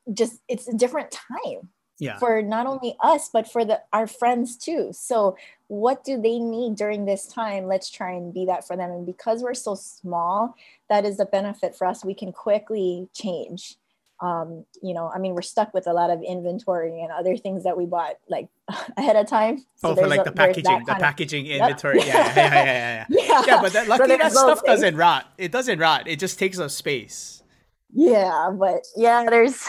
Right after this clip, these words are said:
Speaker 1: it takes up space. <laughs>
Speaker 2: Yeah. Well,
Speaker 1: It's a
Speaker 2: but then you don't have
Speaker 1: space.
Speaker 2: retail now, so you can just throw it in the front, like, make it all messy.
Speaker 1: Well,
Speaker 2: That's what we used to do.
Speaker 1: yeah.
Speaker 2: <laughs>
Speaker 1: No, so those are the things we're trying to figure out because I'm like, "Oh, holding on to the pretty store.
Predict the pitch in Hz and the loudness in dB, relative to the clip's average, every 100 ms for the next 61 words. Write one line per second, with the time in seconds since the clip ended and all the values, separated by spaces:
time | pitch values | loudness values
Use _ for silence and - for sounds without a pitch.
0 | - 240 233 277 285 254 - - - - | -4 -2 0 0 2 0 0 -2 0 -2
1 | - - - - - - - 571 494 311 | 0 0 2 4 4 4 2 2 2 2
2 | 247 311 294 254 262 254 233 247 233 254 | 4 6 6 4 4 4 4 0 2 4
3 | 170 151 135 - 165 151 190 208 - 190 | 4 2 0 0 -2 -6 -8 -10 0 2
4 | 202 202 185 185 196 170 - 135 135 143 | 2 0 -2 -2 -2 -2 -6 -8 -6 -8
5 | 139 165 165 156 156 175 285 139 233 185 | -4 -2 -2 -2 0 4 4 4 0 -2
6 | 202 - 151 202 262 370 415 403 320 233 | -4 -6 -6 -4 0 4 4 6 6 6
7 | - 269 - 269 349 302 277 262 277 294 | 4 -2 2 4 6 4 2 0 0 -6
8 | 320 311 320 320 320 359 - 311 311 - | 0 0 2 -2 -2 -2 2 2 2 0
9 | 294 330 311 247 254 285 269 262 269 262 | -2 2 2 0 0 2 2 0 -2 2
10 | 339 349 349 349 - 311 339 330 330 415 | 4 6 6 6 6 4 4 2 2 2
11 | 302 311 381 320 349 - - 320 320 | 0 0 -2 0 -2 0 2 6 8